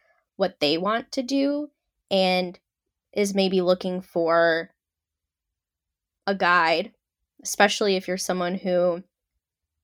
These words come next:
is interested in, um, knowing more about different burial options.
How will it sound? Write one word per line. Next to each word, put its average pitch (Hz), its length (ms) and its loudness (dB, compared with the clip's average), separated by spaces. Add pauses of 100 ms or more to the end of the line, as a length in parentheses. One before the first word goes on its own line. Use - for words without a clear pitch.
(600)
is 208 180 2
interested 185 1120 0
in, 185 540 -2 (880)
um, 185 640 -2 (2250)
knowing 190 460 2
more 190 520 2
about 220 600 0 (420)
different 208 500 -2 (960)
burial 202 440 2
options. 262 920 0